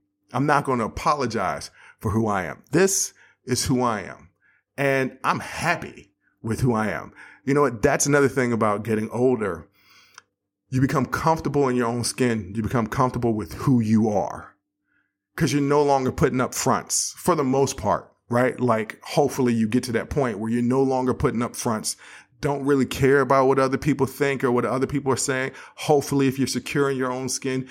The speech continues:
like, you really don't care. Like, I really don't care. People, ju-, eh,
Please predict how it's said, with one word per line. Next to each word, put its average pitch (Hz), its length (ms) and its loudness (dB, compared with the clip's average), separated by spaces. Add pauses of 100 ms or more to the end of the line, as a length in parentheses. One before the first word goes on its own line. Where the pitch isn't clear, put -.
(140)
like, - 160 -4
you 127 100 2
really 123 380 2
don't 127 220 -2
care. 127 320 0 (160)
Like, 151 120 0
I - 160 0 (220)
really 120 220 4
don't 95 200 -8
care. - 300 -16 (500)
People, 202 460 0 (140)
ju-, 107 240 0 (240)
eh, 151 120 -2